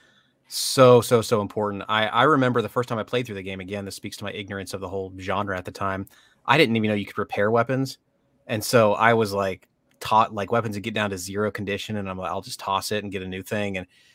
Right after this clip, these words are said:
obviously that didn't work out too well. And then finally I noticed up in the top right corner of the screen, there's that little press Y to repair. I was like, "Well, wonder what this does."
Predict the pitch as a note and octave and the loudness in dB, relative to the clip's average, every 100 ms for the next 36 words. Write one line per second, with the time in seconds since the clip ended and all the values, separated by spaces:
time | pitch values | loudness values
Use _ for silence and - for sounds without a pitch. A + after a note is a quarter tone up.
0 | _ - C#3+ C#3 C3 A2+ A2 G#2 G2+ G2+ | _ 4 6 6 4 4 4 2 -2 -2
1 | G2+ G2+ F2+ - F#2+ F#2+ F#2 G2 G#2 G#2 | -2 -2 -6 -6 -4 -4 -4 -4 -4 0
2 | - A2 G#2+ G2+ G2 G2+ G2+ - G#2 G2 | 4 4 2 -2 0 -2 -2 -2 -4 -4
3 | F#2 - _ _ - A#2 A2+ G#2 - A2+ | -6 -10 _ _ 2 4 4 0 0 -2
4 | G#2+ G2+ F#2+ - G#2 G#2 G2+ F#2+ G2 G2+ | -2 -2 -4 -2 0 0 -2 -4 -6 -6
5 | G2+ - G#2+ - G2 G#2 G2+ G2 G2 - | -6 -2 -4 -2 -2 0 0 -4 -6 -4
6 | F#2+ A2 G#2+ A2+ C3 D3+ G#3+ A#3+ E4+ F#4 | -2 -2 -4 -6 -6 -6 -4 -4 -4 -4
7 | - G2+ G2 | 0 0 0